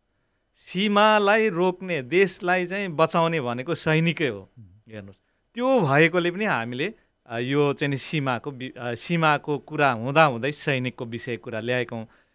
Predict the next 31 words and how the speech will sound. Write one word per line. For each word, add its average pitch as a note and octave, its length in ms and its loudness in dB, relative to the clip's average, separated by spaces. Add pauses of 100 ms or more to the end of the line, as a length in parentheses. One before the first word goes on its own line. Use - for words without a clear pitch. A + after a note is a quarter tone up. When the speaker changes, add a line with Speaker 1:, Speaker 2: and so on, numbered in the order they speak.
(120)
Speaker 1:
यदि F3+ 260 0
सैनिक F3+ 560 2
बलियो F3 300 2
रूपमा, F#3 480 -4 (400)
अ, B2+ 120 -8
चाहिँ D#3 220 -2
नि D#3+ 140 2
देशले D#3 520 0
उतार्न E3 480 2
सकेन E3 480 0
भने A#2+ 200 -6
त्यो D3 180 -4
सीमा B2+ 400 -4
चाहिँ D3+ 200 -8
विवाद A#2 340 -4 (160)
अथवा B2 220 -6
सीमा C3 340 -4
चाहिँ B2 200 -10
गुम्न C#3+ 260 -10
सक्छ। - 320 -18 (640)
त्यो G3 160 4
भएकोले D#3+ 480 2 (300)
यो C3+ 80 -6
सैनिक F3+ 480 2
कुरा D#3 220 2
चाहिँ E3+ 160 -4
एउटा D#3+ 280 2
हाम्रो C3+ 240 -2
सान्दर्भिक F#3+ 640 4
विषय C#3+ 420 0
भएकोले C#3+ 540 -2